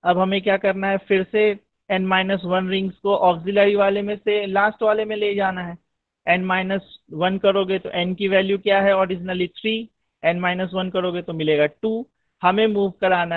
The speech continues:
है auxiliary से एंड की ओर, तो ऑक्सिलरी tower का नाम क्या है हमारे case में, B, जो बीच में लिखा रहता है वो auxiliary होता है। मूव करवाना है कहाँ हमें, एंड वाले tower के पास, तो एंड tower का नाम क्या है, C,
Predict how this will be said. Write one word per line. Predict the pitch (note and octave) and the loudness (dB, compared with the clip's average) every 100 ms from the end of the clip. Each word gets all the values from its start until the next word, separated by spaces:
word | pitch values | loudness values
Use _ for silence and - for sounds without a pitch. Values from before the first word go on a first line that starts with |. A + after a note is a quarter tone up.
| E3 | -4
है | F3 G3 | -2 -4
auxiliary | - F3+ F#3 F3+ A3 G3 E3+ E3 | 0 2 2 0 2 2 2 -2
से | - G#3+ A3 | -2 -2 -2
एंड | G#3 G3+ F#3+ | 0 0 -2
की | - D3+ | -4 -4
ओर, | C#3+ B2+ _ _ - | -4 -6 _ _ -2
तो | |
ऑक्सिलरी | E3+ E3+ E3+ F#3 F#3+ | 0 0 0 0 0
tower | G3 F#3 F#3+ | 2 2 2
का | F#3+ | -2
नाम | F#3+ F#3 G3 | -2 -2 -2
क्या | G3+ G3+ | 0 2
है | G3+ | 0
हमारे | G3 G3 G3+ | 0 -2 -2
case | G3+ G3+ G#3+ | -2 -4 -4
में, | G#3+ A#3+ - _ _ - | -6 -6 -10 _ _ -20
B, | C3+ D3 F3+ A#3 _ _ _ _ _ _ _ _ _ _ _ C#3+ | -10 -4 -4 -6 _ _ _ _ _ _ _ _ _ _ _ -8
जो | D#3+ | -6
बीच | D3 E3 F3 | -4 -6 -4
में | F3 | -4
लिखा | F3 F3+ | 0 2
रहता | F3 F3 | 2 2
है | E3+ | 2
वो | D#3+ | 4
auxiliary | D#3 D#3 F#3+ G#3 G#3 | 2 2 -2 2 2
होता | G3+ G3+ | 0 -2
है। | G3 - _ _ _ - | -6 -10 _ _ _ -4
मूव | F#3 A3 G#3 | 2 2 6
करवाना | G3+ G#3 G3+ G3+ | 6 6 4 2
है | G3+ | -2
कहाँ | G3+ G3+ G#3 G3+ | -2 0 0 0
हमें, | G#3 A3 B3 _ _ _ _ - | -2 -6 -8 _ _ _ _ -4
एंड | E3+ F#3+ | -2 2
वाले | G3 G3 G3+ | 4 4 2
tower | F#3+ F#3+ F#3+ | 2 2 2
के | F#3 | -2
पास, | F#3+ F#3 F#3 | -4 -2 -2
तो | - | -6
एंड | - E3+ F3+ | -6 -4 -2
tower | F#3 F#3 F#3 | 0 2 0
का | F#3+ | -2
नाम | F#3 F#3 F#3+ | -4 -4 -4
क्या | F#3+ F#3 | -2 0
है, | F#3 F3 - _ _ _ | -2 -6 -12 _ _ _
C, | G#3+ A3+ | -4 -4